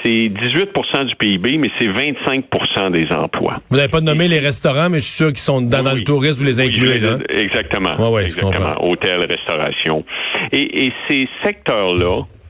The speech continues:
Speaker 1: euh, tant qu'il n'y aura pas de vaccin ou de remède, vont être affectés de façon plus importante. Alors, on va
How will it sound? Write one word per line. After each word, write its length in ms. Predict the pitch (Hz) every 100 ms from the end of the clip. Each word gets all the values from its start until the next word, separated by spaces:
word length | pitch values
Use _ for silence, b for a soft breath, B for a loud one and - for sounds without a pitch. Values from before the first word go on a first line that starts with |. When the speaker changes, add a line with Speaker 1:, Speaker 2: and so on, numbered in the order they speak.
| - B B B B B -
Speaker 1:
euh, 240 | 90 90 -
tant 200 | 139 170
qu'il 120 | 165
n'y 60 | 113
aura 100 | 101
pas 200 | - 123
de 440 | 107 90 85 85 80
vaccin 680 | 98 98 - - 101 117 113
ou 140 | - 87
de 140 | -
remède, 640 | 87 110 98 95 127 - 82 -
vont 640 | 82 92 107 127 135 131 - -
être 320 | 101 95 98 -
affectés 640 | 92 - 95 - 110 107
de 100 | 104 85
façon 600 | 85 80 - 85 85 85 -
plus 240 | 101 92
importante. 640 | 82 - - - - - - B B B B B
Alors, 480 | 98 107 113 117 - B B B B B B -
on 180 | 127 127
va 100 | 160